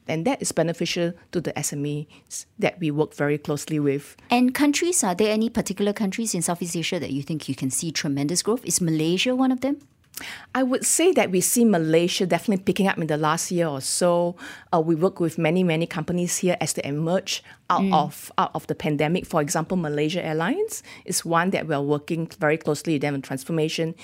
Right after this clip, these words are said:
Speaker 1: They chose to go with rise with S A P, um, earlier this year as well. And, um, in terms of growth, uh, I think overall Southeast Asia is growing really quickly, like I shared.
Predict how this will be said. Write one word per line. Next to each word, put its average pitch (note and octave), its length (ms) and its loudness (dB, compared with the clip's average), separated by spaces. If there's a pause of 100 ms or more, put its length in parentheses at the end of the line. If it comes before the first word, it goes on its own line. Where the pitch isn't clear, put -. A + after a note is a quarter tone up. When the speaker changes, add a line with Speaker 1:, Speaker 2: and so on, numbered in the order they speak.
(200)
Speaker 1:
They D#3 100 2
chose E3+ 260 2
to E3 80 -4
go D#3+ 160 4
with D3+ 200 0
rise D3+ 240 2
with D#3 160 -6
S D3+ 200 -2
A D3+ 120 2
P, F3+ 400 -2 (320)
um, D3 300 0
earlier D#3+ 260 2
this D3+ 240 -6
year D#3 180 2
as D3+ 140 -2
well. D#3+ 480 -2 (480)
And, G#3+ 500 2 (280)
um, D#3 420 0 (320)
in G#3 100 4
terms C#4 280 4
of - 280 -4
growth, F#3 720 2
uh, D#3+ 340 2
I - 60 0
think D#4 200 -2
overall A#3+ 340 4
Southeast B3 320 4
Asia G3 180 4
is F#3 140 2
growing F#3+ 240 4
really F#3 240 0
quickly, - 280 -4
like F#3 200 -4
I G3 40 -2
shared. - 520 -2